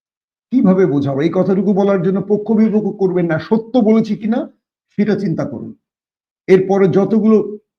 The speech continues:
বিশ্ববিদ্যালয় নির্বাচন হবে, ছাত্রদল পাবে? যে শিবির ঢাকা বিশ্ববিদ্যালয় জাহাঙ্গীরে একেবারে ছিল না বলেই জানি,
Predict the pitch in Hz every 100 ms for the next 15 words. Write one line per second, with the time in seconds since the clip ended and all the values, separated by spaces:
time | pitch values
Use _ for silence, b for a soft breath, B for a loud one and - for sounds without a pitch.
0 | _ - 147 143 208 190 175 190 175 170
1 | 180 180 131 151 131 110 - _ _ _
2 | _ _ _ - 131 165 165 165 135 151
3 | 165 - - _ _ _ _ _ _ _
4 | _ 113 180 214 208 214 202 202 233 240
5 | 247 - - _ - 151 170 170 190 185
6 | - 202 196 208 214 156 180 180 190 185
7 | 208 208 208 - _ _ _ _ _ -
8 | 170 190 185 190 190 - 220 247 240 214
9 | 208 170 160 127